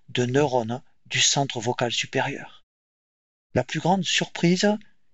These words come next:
issue des travaux de Fernando Nottebohm sur le canari,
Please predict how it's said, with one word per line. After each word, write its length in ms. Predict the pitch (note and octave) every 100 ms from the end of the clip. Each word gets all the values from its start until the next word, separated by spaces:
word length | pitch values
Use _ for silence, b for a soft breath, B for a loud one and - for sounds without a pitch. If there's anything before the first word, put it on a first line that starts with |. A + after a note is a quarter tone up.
| -
issue 460 | C3+ - E3+ E3 - B -
des 120 | B2
travaux 440 | - C#3+ C#3 D3+
de 80 | C3+
Fernando 640 | G#2+ - B2+ C#3+ D3+ B2 A2+
Nottebohm 560 | D3 - E3 E3+ F#3 - _ _ -
sur 180 | -
le 100 | A#2
canari, 580 | A#2 - D3 D3+ B2+ C#3